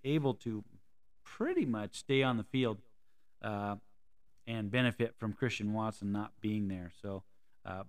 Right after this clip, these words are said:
bright things ahead for Jayden Reed in Green Bay. Jakobi Meyers finishes as the wide receiver thirty, two hundred twenty-one points, thirty-two on average,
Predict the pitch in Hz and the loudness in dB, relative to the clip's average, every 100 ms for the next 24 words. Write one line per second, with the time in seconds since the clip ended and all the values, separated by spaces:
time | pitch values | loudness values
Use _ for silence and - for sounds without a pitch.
0 | - 131 147 - 139 131 113 104 110 123 | 4 6 6 4 2 4 2 -2 2 0
1 | 107 104 95 110 110 98 101 104 101 98 | 0 -4 -2 0 0 0 0 0 0 -4
2 | - 101 98 95 101 101 90 98 90 - | -6 -4 -4 -4 -2 -2 -2 -4 -4 -4
3 | - 139 120 123 127 131 127 120 - 123 | 4 6 6 6 8 8 6 2 2 2
4 | 117 113 104 104 98 104 117 107 104 120 | 2 -2 -2 -4 -2 2 4 2 0 -4
5 | 101 92 - 139 139 131 - - - - | -4 -4 4 6 6 2 -4 -20 -20 -20
6 | - - - 127 123 113 - 131 120 117 | -20 -12 -2 2 2 0 0 2 4 4
7 | 110 - 131 131 120 - - - 120 113 | 2 2 4 4 0 -10 -16 -8 -4 -2
8 | 101 123 117 110 120 123 117 | -2 0 2 2 4 4 2